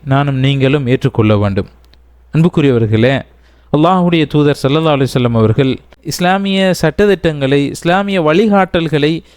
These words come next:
தன்னுடைய தோழர்களுக்கு அடிக்கடி ஞாபகப்படுத்தக்கூடியவர்களாக இருந்திருக்கிறார்கள். தோழர்கள் தவறு செய்கிற போது, தோழர்கள் அவர்கள்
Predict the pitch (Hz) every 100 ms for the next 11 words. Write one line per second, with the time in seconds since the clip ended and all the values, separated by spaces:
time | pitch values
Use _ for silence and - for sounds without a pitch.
0 | _ _ _ _ _ - 175 196 180 165
1 | 190 214 214 180 175 160 185 156 165 -
2 | 165 160 156 139 143 190 214 196 170 160
3 | 147 147 143 131 127 139 147 127 131 131
4 | 120 - 104 101 104 - _ _ _ -
5 | 170 202 190 175 190 180 - - _ -
6 | 156 185 196 - 160 147 131 120 123 135
7 | 131 - - - 196 220 196 175 190 190
8 | 160 - - _ _ - 185 190 190 170